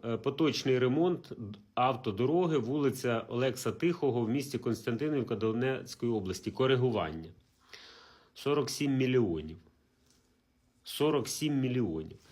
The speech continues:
Е, це така, знаєте, задача, е, рівня Бог. Як її вирішити? От за вісімнадцять кілометрів,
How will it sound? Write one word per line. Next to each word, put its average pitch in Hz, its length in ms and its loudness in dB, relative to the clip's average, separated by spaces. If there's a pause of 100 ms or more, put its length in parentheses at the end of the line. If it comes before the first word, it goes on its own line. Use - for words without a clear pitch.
(680)
Е, 98 500 -2 (460)
це 143 140 -2
така, 151 300 2
знаєте, 135 380 2
задача, 127 920 2
е, 104 440 0
рівня 135 360 2
Бог. 107 540 0 (560)
Як 135 320 0
її 131 160 0
вирішити? 92 600 0
От 107 140 0 (640)
за 117 180 -2
вісімнадцять 135 640 0
кілометрів, 110 680 -2